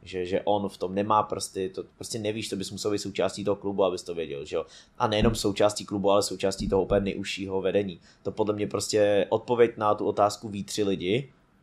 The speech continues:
a ty to určitě neřeknou nikomu v Manchester United. Takže, a takže Manchester United absolutně nemůže nic vědět, jestli to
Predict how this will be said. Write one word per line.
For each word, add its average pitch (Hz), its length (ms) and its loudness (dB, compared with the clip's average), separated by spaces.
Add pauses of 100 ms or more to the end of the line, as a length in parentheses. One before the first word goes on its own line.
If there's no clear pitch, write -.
a 101 80 2
ty 101 160 -6
to - 100 2
určitě 101 400 -2
neřeknou 98 300 -2
nikomu 101 300 -2
v 92 60 -8
Manchester 95 400 -4
United. 92 520 -2 (640)
Takže, 95 840 4 (100)
a 101 120 4
takže 98 320 0
Manchester 95 380 -8
United 95 240 -4
absolutně 104 400 -2
nemůže 101 260 -4
nic 98 260 -4
vědět, 95 340 0
jestli 95 260 -4
to 90 480 -2